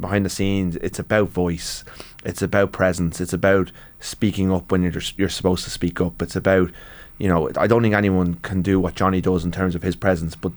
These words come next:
I think Byrne and Crowley are more like him and are more commanding, are more, um, leaders. Like Joey, I don't think is a type A personality. I, he's more quiet. He's more off the cuff. He's, he, he, he, he plays. Uh, he, he's a beautiful style of player and always has been, but he's not that.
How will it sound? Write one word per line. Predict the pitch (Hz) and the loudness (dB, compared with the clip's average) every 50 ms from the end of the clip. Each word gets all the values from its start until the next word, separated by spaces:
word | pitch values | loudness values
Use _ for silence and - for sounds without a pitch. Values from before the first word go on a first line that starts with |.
| - - | -8 -8
I | - | -6
think | 92 101 95 90 | -4 -4 -4 0
Byrne | - 101 101 104 101 101 98 | 0 2 4 4 4 4 2
and | 95 87 - | 2 0 0
Crowley | - 98 98 101 98 95 92 92 | 2 4 6 6 6 6 4 2
are | 92 92 | 2 2
more | 92 95 92 95 92 90 | 2 2 2 2 2 4
like | 90 90 92 - - - | 4 2 2 0 -2 -4
him | 92 82 85 | -4 -2 -2
and | 87 87 | -2 -2
are | - 98 95 | 0 0 2
more | 92 92 95 98 | 2 2 2 2
commanding, | 92 - 98 95 92 90 92 90 85 82 | 0 0 -2 0 2 2 2 2 0 0
are | 87 90 | 0 0
more, | 92 95 95 95 87 87 - - - - - - - - - - - | 2 4 4 2 2 0 -4 -14 -20 -20 -20 -20 -20 -20 -18 -10 -6
um, | - 92 90 90 87 87 | -2 0 2 4 4 4
leaders. | 90 98 101 98 98 92 80 73 - - - | 4 4 4 4 4 2 0 -2 -4 -4 -2
Like | 101 95 - - 78 67 62 65 65 - | -2 -2 -4 -8 -14 -14 -12 -14 -6 0
Joey, | - 117 110 104 104 98 | 2 4 4 4 4 4
I | 90 92 | 4 2
don't | - 110 107 101 92 | 2 2 2 2 2
think | 98 101 98 95 | 0 0 0 0
is | 98 87 | -2 -2
a | 87 | -4
type | 87 - - 95 92 - | -6 -4 -4 -2 0 0
A | 95 95 92 | 0 0 0
personality. | - 85 85 - - 95 95 98 95 92 87 82 85 | -2 -4 -8 -6 -4 -2 0 0 2 0 0 -2 -2
I, | 90 95 76 85 | -2 -2 -2 -2
he's | 87 90 95 85 90 | -2 -2 -4 -2 -2
more | 98 98 101 104 101 98 98 95 90 - - - - - - - - - - | 0 2 2 4 4 4 4 4 2 0 -4 -16 -20 -20 -20 -20 -16 -12 -12
quiet. | - - 101 101 101 101 95 90 82 | -4 2 4 4 4 4 2 2 0
He's | 87 87 92 | -2 -2 0
more | 104 104 101 98 | 2 4 4 4
off | 92 87 - - | 2 0 -2 -6
the | 95 | -8
cuff. | - - 110 92 - - | -4 -2 -2 -2 -2 -2
He's, | 95 90 90 101 - - - | -4 -4 -4 -6 -6 -6 -4
he, | 104 95 - 80 80 - - | -6 -4 -4 -6 -10 -10 -10
he, | 92 92 - - | -10 -10 -10 -10
he, | - 104 92 - | -10 -12 -12 -10
he | - 95 98 | -8 -6 -6
plays. | 90 - 107 104 104 104 104 101 95 90 - - - | -2 0 2 4 4 4 4 4 2 2 -2 -6 -8
Uh, | 85 64 - - - | -8 -8 -10 -10 -10
he, | 92 101 98 - - - - - | -8 -8 -10 -10 -12 -14 -10 -4
he's | 101 104 | -2 -2
a | 104 | 0
beautiful | - 117 123 127 113 - 95 | 2 4 4 4 4 0 -4
style | - - - 101 104 101 | -2 2 4 4 4 4
of | 95 - | 2 2
player | - 104 104 113 110 107 | 2 4 4 4 4 4
and | 98 98 | 2 2
always | 95 101 95 85 | 2 2 0 0
has | 87 98 110 110 104 | 2 2 2 2 2
been, | 101 104 92 90 | 2 0 0 0
but | 90 92 | 2 0
he's | 92 85 90 | 0 0 0
not | 101 104 107 107 101 - | 2 2 2 2 2 2
that. | 98 87 82 82 | 0 -2 -2 -4